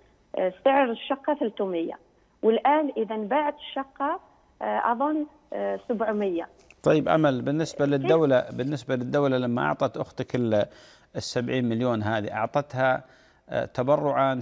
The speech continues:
Speaker 2: هبة ولا قرض؟
Speaker 1: لا، لا، لا، مساعدة.
Speaker 2: مساعد.
Speaker 1: هذه كل، هذا، هذه قانون لكل مثلًا، آه، الشباب الجزائريين عشان يساعدوهم باش يكون
Speaker 2: طيب.
Speaker 1: عندهم بيت.
Speaker 2: طيب،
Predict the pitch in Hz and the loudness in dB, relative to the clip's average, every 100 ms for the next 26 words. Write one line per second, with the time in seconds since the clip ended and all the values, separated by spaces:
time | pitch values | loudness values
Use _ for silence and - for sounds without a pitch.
0 | 113 139 135 - 135 123 123 - 135 160 | -4 -2 -2 0 0 0 -4 -8 -2 0
1 | 165 156 156 123 101 - _ _ _ _ | 2 2 0 0 -4 -20 _ _ _ _
2 | 202 269 277 285 269 254 - _ 208 214 | -4 0 0 0 -2 -4 -14 _ -16 -14
3 | - 294 247 208 185 - - - - 175 | -8 -8 -8 -10 -12 -14 -8 -6 2 2
4 | 101 78 - - 302 269 233 _ _ 214 | 2 -4 -16 -12 -8 -8 -10 _ _ -4
5 | 233 233 - _ - 202 247 262 - 302 | -2 -4 -8 _ -12 -6 -4 -4 -4 -4
6 | 254 285 294 285 _ - 214 226 302 269 | -4 -2 -4 -8 _ -8 -6 -2 0 0
7 | 240 240 226 220 220 214 208 208 - - | -2 -4 -4 -4 -6 -6 -8 -8 -8 -8
8 | 202 202 - 214 202 247 214 196 208 208 | -4 -4 -2 0 2 2 0 -2 0 0
9 | 208 202 240 262 262 196 208 254 240 220 | 0 0 2 2 0 -2 -2 -2 -2 -2
10 | - 190 185 254 240 233 208 202 - 190 | -2 0 2 0 0 -4 -4 -6 -8 -10
11 | - _ - 202 - 226 208 208 202 196 | -10 _ -2 0 0 -2 -2 -4 -4 -2
12 | 185 214 190 - 139 | 2 2 2 2 2